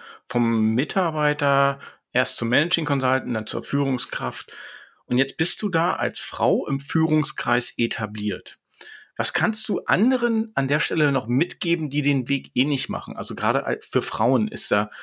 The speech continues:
äh, gerade in unserer Branche, in der I-T-Branche, die doch immer noch sehr männerlastig ist. Wie kannst du andere animieren,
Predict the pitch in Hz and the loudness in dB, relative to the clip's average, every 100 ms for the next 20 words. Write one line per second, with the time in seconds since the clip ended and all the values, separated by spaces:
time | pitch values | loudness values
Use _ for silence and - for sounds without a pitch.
0 | - - _ 107 104 104 110 - 127 - | -16 -18 _ 2 2 2 -2 0 -2 4
1 | 165 214 214 160 156 156 143 127 104 123 | 4 4 2 2 0 2 2 2 2 0
2 | - 165 143 139 131 123 117 117 _ - | -2 -2 0 0 0 -2 -2 -2 _ -2
3 | 123 - - 139 135 - 113 98 104 151 | -2 0 0 2 2 -2 0 0 2 2
4 | 175 165 160 - 160 - 143 139 - - | 0 -2 -6 -6 -8 -2 -2 0 -4 -10
5 | - - - _ _ _ - - _ _ | -18 -18 -20 _ _ _ -20 -20 _ _
6 | _ 147 143 202 214 - - 165 214 185 | _ -6 0 0 0 -2 0 2 2 2
7 | 165 165 165 165 165 - | 2 2 2 2 0 -4